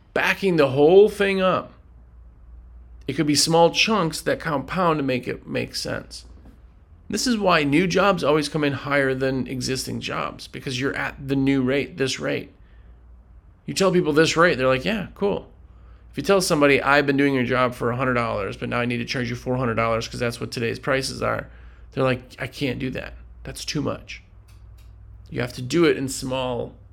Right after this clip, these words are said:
pieces. Residential understands that concept.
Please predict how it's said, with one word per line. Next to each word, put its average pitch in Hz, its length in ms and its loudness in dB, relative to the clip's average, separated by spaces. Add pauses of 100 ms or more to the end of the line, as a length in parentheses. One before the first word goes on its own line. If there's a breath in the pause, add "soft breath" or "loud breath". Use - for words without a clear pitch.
(340)
pieces. - 560 -10 (2250 soft breath)
Residential 185 880 2
understands 120 840 -2
that 120 320 -4
concept. - 800 -10